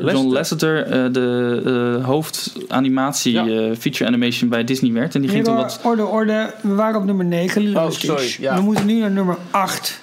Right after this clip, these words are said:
Speaker 2: Ja.
Speaker 3: En dat
Speaker 2: Nou,
Speaker 3: is het meisje
Speaker 2: ik, ik,
Speaker 3: met het lange haar.
Speaker 2: ik noemde hem net al.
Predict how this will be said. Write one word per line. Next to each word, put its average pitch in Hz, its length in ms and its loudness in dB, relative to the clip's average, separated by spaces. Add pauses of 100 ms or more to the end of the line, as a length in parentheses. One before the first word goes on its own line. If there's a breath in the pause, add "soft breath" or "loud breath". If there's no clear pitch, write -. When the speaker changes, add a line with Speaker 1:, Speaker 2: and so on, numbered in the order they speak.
Speaker 2:
Ja. 156 200 0
Speaker 3:
En - 480 -8
dat 180 80 4
Speaker 2:
Nou, 165 100 0
Speaker 3:
is 170 60 -2
het 151 100 -4
meisje 175 380 2
Speaker 2:
ik, 185 80 -2
ik, 196 80 2
Speaker 3:
met 208 80 0
het 180 100 0
lange 160 240 0
haar. 131 380 -4 (160)
Speaker 2:
ik 180 140 -2
noemde 226 220 -2
hem 175 100 -2
net 151 160 -2
al. 180 280 0